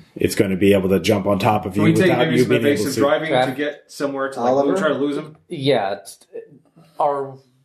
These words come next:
Speaker 3: can we even move fast enough in all this traffic <coughs> to try
Speaker 1: Sure.
Speaker 3: evasive driving?
Speaker 1: Yeah, you, I mean, it's not, <coughs> it is not bump and go traffic. Uh, you just have to be willing to be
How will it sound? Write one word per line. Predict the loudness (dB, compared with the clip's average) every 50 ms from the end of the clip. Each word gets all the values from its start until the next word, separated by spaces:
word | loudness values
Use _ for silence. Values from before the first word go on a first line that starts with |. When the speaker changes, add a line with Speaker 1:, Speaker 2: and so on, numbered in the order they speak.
| _ _ _ _ _ _ _ _ _ _ _ _ _ _ _ _ _ _ _ _ -12
Speaker 3:
can | -6 -6 -6 -4
we | -6
even | -8 -8 -6 -6 -6 -4
move | -4 -4 -4 -6 -6 -4
fast | -4 -4 -6 -8 -12 -14
enough | -14 -12 -10
in | -10
all | -10 -10
this | -10 -12 -10 -6
traffic | -4 -2 -2 -2 -2 0 0 2 2 2 0 -2 -6
<coughs> | -14 -14
to | -14 -14 -12 -12
try | -8 -4 -2 -2 -2 -2
Speaker 1:
Sure. | -4
Speaker 3:
evasive | -6 -8 -10 -10 -10 -10 -10
driving? | -10 -10 -10 -10 -6 -2
Speaker 1:
Yeah, | 0 2 2
you, | 2 2 0 -2 -4 -4
I | -2
mean, | 0 0 2 2
it's | 2 0 0 0
not, | 0 0 0 -2 -6
<coughs> | -10 -4 -2 -2 -2 -2 -2 -4 -6 -6 -8 -10 -14 _ _ -16 -8 -4
it | -2 -2
is | 0 2
not | 2 2 0 0 -2
bump | -4 -4 -2 -4
and | -6 -6
go | -4 -4 -4
traffic. | -4 -6 -6 -8 -8 -10 -12 -14 -14 -18 _ -8
Uh, | -6 -4 -2 0 0 0 0 -2 -2 -4
you | -4 -4
just | -2 -2 -2 -2
have | -4 -4 -4
to | -6
be | -4 -4 -2 -2
willing | -2 -2 0 0 -2 -2
to | 0 2 2 4 2 0 -2 -6 -20 -20 -20 _ _ _ _ 2
be | 2 2 2 2 0 -2 -6 -10